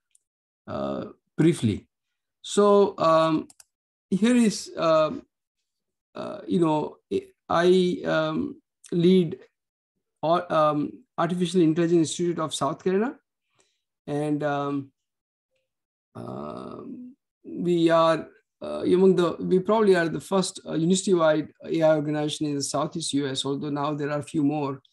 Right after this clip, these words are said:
We started in twenty twenty-nine. Uh, extensive educational activity that goes on. And, um, uh, the other thing we do is to apply A I to lot of different topics.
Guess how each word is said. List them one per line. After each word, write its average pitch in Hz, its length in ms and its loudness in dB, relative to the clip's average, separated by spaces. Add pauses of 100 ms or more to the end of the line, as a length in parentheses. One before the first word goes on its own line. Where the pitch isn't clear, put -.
(460)
We 156 80 2
started 151 400 2
in 147 140 2
twenty 147 260 0
twenty-nine. 143 720 -2 (680)
Uh, 127 380 -6
extensive 165 640 2
educational 170 760 0
activity 185 460 -4
that 170 260 -8
goes 160 240 -4
on. 180 460 -4
And, 143 440 -2
um, 143 440 -2 (440)
uh, 139 240 -4
the 160 120 0
other 175 160 4
thing 180 220 0
we 156 100 0
do 160 180 2
is 151 280 -2
to 147 580 -8
apply 175 320 -2
A 160 240 -4
I 147 340 -4
to 143 400 -4 (320)
lot 156 460 0
of 151 160 -8
different 139 300 -6
topics. - 540 -6